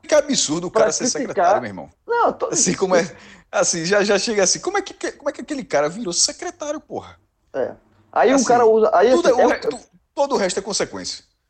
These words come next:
Speaker 1: O absurdo,
Speaker 2: O
Speaker 1: o
Speaker 2: Pan-
Speaker 1: absurdo não, o absurdo não é exatamente aquele, não. O absurdo é como é que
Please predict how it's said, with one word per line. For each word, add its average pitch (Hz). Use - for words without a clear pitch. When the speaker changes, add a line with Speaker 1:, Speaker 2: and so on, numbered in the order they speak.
Speaker 1:
O -
absurdo, 240
Speaker 2:
O 196
Speaker 1:
o -
Speaker 2:
Pan- 240
Speaker 1:
absurdo 196
não, 180
o -
absurdo 170
não 190
é 170
exatamente 170
aquele, 165
não. 123
O 131
absurdo 269
é 320
como 392
é 392
que 381